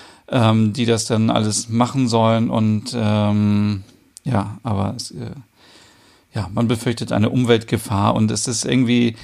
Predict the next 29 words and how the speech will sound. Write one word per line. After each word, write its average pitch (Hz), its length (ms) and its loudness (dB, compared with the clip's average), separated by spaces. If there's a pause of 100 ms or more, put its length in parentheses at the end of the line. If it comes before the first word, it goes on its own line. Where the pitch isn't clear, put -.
(240)
ja, 107 220 -2
wenn 160 120 4
ihr 151 220 2
Zeit 135 300 0
habt, 131 160 -2
könnt 131 160 0
ihr 131 40 0
euch 117 60 0
das 110 180 -4
gerne 113 280 2
anschauen. 117 500 2
Ich 110 160 -2
finde 123 240 -2
die, 147 60 -12
glaub 113 180 -2
ich, 107 80 -6
die - 100 -6
Serie 107 260 2
jetzt - 180 -2
nicht 110 260 -2
ganz 110 300 0
so 107 160 0
spannend 110 520 0
wie - 120 -4
andere 135 480 0
Serien, 120 360 2
die 113 140 0
gerade 110 300 0
laufen. 107 460 2